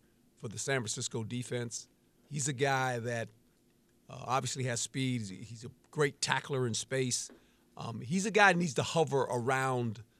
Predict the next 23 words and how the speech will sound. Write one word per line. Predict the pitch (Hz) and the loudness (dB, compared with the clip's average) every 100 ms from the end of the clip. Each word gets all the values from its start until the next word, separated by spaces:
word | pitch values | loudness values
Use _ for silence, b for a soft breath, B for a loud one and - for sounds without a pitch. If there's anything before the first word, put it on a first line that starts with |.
| _ - | _ -10
the | 127 | -4
line | 131 131 123 | 0 0 0
of | |
scrimmage | - - 123 98 - - b b b - | 0 0 0 -2 -14 -20 b b b -2
when | 131 123 | 0 2
Lamar | 120 117 127 127 123 | 2 2 4 4 2
goes | 117 117 | 0 -4
back | 104 117 - | -4 -6 -6
to | - | -12
throw | 117 107 - _ _ _ _ _ - | -8 -8 -8 _ _ _ _ _ -10
and | 127 | -4
just | 131 - | -4 -2
keep | 156 | -4
him | 123 113 | -2 -2
right | 135 | 0
in | 156 | 2
the | 160 | 2
middle | 156 147 143 | 4 4 2
and | 110 | 0
have | 120 127 | -2 -2
him | 135 120 | -2 -4
just, | 135 110 - _ | -4 -6 -10 _
th-, | 131 | -18